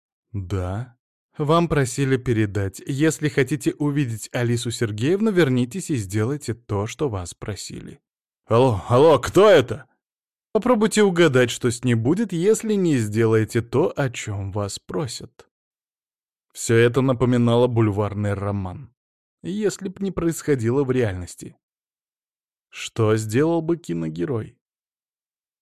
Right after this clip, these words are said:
Спокойно записал бы разговор, потянул бы время, отпустил бы пару шуток типа того, что плевать мне на Алису Сергеевну, делайте с ней что хотите. Но Андрей Романович не киногерой, и ему не плевать.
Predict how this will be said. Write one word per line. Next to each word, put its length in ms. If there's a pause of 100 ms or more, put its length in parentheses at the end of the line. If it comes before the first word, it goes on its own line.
(140)
Спокойно 500
записал 460
бы 160
разговор, 580
потянул 400
бы 140
время, 360
отпустил 720
бы 160
пару 360
шуток 420
типа 320
того, 460
что 180
плевать 480
мне 180
на 220
Алису 300
Сергеевну, 520
делайте 440
с 120
ней 140
что 180
хотите. 640
Но 180
Андрей 340
Романович 600
не 200
киногерой, 800
и 100
ему 300
не 260
плевать. 600